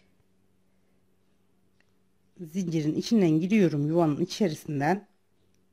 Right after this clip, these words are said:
Şöyle ipimi uzatıyorum. Buradan hemen alttan alıyorum.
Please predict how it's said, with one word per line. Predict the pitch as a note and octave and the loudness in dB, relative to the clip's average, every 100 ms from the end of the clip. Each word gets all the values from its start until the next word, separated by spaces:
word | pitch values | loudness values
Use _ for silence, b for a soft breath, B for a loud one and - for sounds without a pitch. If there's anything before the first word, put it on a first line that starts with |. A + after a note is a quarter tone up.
| _ _ _ _ _ _ _ _ _ _ _ _ | _ _ _ _ _ _ _ _ _ _ _ _
Şöyle | - A3+ - | -6 -4 -4
ipimi | A3+ A3+ F#3 | -2 2 2
uzatıyorum. | F3+ G3 - G3 D#3+ F3 | 2 -2 2 2 2 2
Buradan | G3 G3+ F#3 | 0 2 2
hemen | G3+ F3+ - | 4 2 0
alttan | E3+ G3 - F3+ | -2 -2 0 0
alıyorum. | F3 F#3+ F#3+ E3 F#3 | 2 2 0 -2 -8